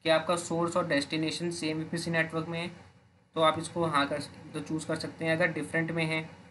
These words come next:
like आपने peer, वीपीसी peering use कर रहे हैं तो आपको ये वाला option choose करना है। तो मेरा same में ही है,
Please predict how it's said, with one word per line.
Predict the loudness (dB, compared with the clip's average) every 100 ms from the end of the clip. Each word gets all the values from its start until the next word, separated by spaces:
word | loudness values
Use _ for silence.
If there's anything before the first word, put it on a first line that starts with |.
| -20 _ _ _ _ -20 _ 2
like | 2 4
आपने | 2 2 -2
peer, | -2 0 2 2 -2 -6
वीपीसी | -6 -4 -4 -2
peering | -2 -2 -4 -6
use | -4
कर | 2 2
रहे | 2
हैं | 0
तो | 4
आपको | 4 4
ये | 2
वाला | 4
option | 4 2 -4
choose | -4 -4
करना | -4 -4
है। | -6 -18 -20 -10 -2
तो |
मेरा | 2 4 4
same | 2 -4 -2
में | -2
ही | -2
है, | -4